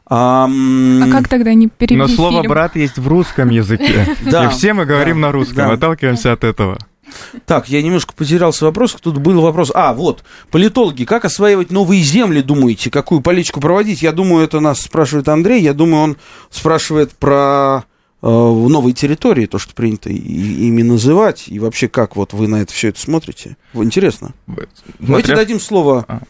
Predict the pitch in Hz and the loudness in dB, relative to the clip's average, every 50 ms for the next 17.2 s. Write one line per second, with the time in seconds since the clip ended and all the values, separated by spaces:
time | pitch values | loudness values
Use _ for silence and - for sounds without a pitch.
0 | _ _ _ _ _ - 127 147 139 110 - - - 104 98 104 - - 120 120 | _ _ _ _ _ -2 0 2 2 2 -2 -6 -10 -6 -2 0 2 2 2 2
1 | 117 240 226 226 214 214 214 208 208 - - - - - - - 240 247 240 285 | 2 0 0 0 -2 -4 -4 -6 -6 -8 -12 -18 -20 -12 -4 0 0 0 2 0
2 | 277 262 - - 254 247 - - 247 240 240 233 226 214 - 214 214 214 214 214 | -2 -2 -2 -2 -4 -4 -2 -2 0 2 2 2 2 2 0 0 0 2 2 2
3 | 214 214 208 - 220 - 220 233 233 226 226 240 233 220 220 - - 220 - 226 | 2 2 2 0 0 -2 -2 -2 0 2 4 4 4 4 2 -2 -4 -2 -2 -2
4 | 214 - 208 - 226 220 208 208 208 202 208 - 233 233 - 233 220 214 208 208 | -2 -2 -2 0 2 2 2 2 0 -2 -2 -2 -2 0 0 0 -2 0 0 -2
5 | 208 - - 233 202 214 - - 208 202 202 196 - 202 240 233 - 247 226 - | -2 -2 -2 -4 -4 -4 -10 -10 -10 -10 -8 -8 -4 -2 -2 -2 -2 -4 -4 -4
6 | - 220 202 208 - - - 202 - 220 220 - - 240 214 196 202 - - - | -4 -6 -6 -6 -8 -10 -12 -12 -10 -8 -8 -2 -2 -2 -2 -2 -4 -6 -4 -2
7 | 240 247 349 427 370 285 - - 233 220 208 208 202 202 196 196 196 - - 208 | 0 0 0 2 0 0 0 0 0 0 0 -2 -4 -4 -6 -8 -10 -10 -10 -12
8 | - - 202 196 - - 196 196 - - _ - - - - - - - - 226 | -10 -8 -8 -8 -8 -10 -12 -16 -16 -20 _ -20 -20 -20 -18 -18 -18 -10 -4 -2
9 | 240 214 233 247 226 214 202 202 196 196 202 226 214 226 214 226 202 196 196 - | 0 2 2 2 2 2 0 -2 -2 -2 -2 -2 -2 0 0 -2 -2 -4 -6 -8
10 | - 208 202 - - 208 214 226 240 - - - - - - 214 214 208 214 - | -8 -10 -10 -10 -8 -6 -6 -6 -6 -6 -12 -16 -16 -16 -12 -8 -8 -6 -4 -2
11 | 214 226 240 233 - 240 233 233 226 220 220 214 214 208 214 208 202 202 202 196 | 0 0 0 2 4 4 4 4 4 2 0 -2 -2 -4 -4 -4 -4 -4 -6 -6
12 | 196 202 - 233 - - 254 226 220 - - 220 208 208 214 220 233 220 - 220 | -8 -8 -8 -8 -4 -2 -2 -2 -2 -4 -6 -6 -4 -2 0 0 0 -2 -2 -4
13 | - - 214 208 - 247 226 240 214 - - - - 208 - - - 226 214 202 | -4 -4 -2 0 0 0 2 0 -2 -2 -6 -10 -10 -10 -12 -8 -6 -4 -4 -4
14 | - 220 214 - - 233 208 202 - 202 208 214 226 - - - 196 - - - | -4 -4 -4 -2 -2 -2 -2 -4 -6 -4 -4 -4 -4 -4 -6 -8 -8 -8 -8 -10
15 | 185 180 - 214 - - 214 226 220 - 196 - - - 214 220 277 285 208 208 | -12 -12 -10 -10 -6 -4 -2 -2 -2 -2 -6 -8 -6 -2 2 4 4 4 2 0
16 | 202 202 226 262 269 - 247 - 226 220 214 214 202 202 208 202 202 214 196 202 | -4 -2 -2 0 0 -2 -4 -2 -2 -4 -2 -4 -4 -4 -4 -4 -4 -4 -4 -6
17 | 180 - - | -8 -10 -14